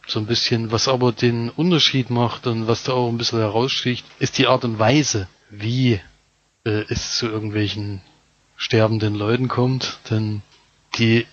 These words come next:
es ist wieder ein Film mit vielen Fallen eingebaut, in dem ist es aber nicht so, dass, äh, die Fallen dazu da sind, um die Leute umzubringen,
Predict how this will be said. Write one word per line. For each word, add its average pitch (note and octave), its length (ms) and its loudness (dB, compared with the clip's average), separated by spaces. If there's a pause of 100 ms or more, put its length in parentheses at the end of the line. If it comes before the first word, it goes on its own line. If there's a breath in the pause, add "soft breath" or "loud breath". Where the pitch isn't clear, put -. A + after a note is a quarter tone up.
es - 180 -4
ist C3+ 200 -2
wieder C3 160 2
ein A#2+ 80 2
Film C3 360 2
mit A#2+ 140 0
vielen A#2 360 2
Fallen B2+ 480 0
eingebaut, B2+ 680 2
in A#2 200 -6
dem A#2 260 2
ist B2 140 -6
es A2+ 100 -6
aber A2+ 180 0
nicht A#2+ 160 -2
so, B2 180 0
dass, - 340 -2
äh, A#2 240 0 (340)
die A#2 80 -2
Fallen A2+ 380 2
dazu - 340 2
da A2 220 4
sind, B2+ 380 -2 (720)
um B2 120 -2
die A2+ 80 2
Leute A2+ 540 2
umzubringen, C#3+ 880 0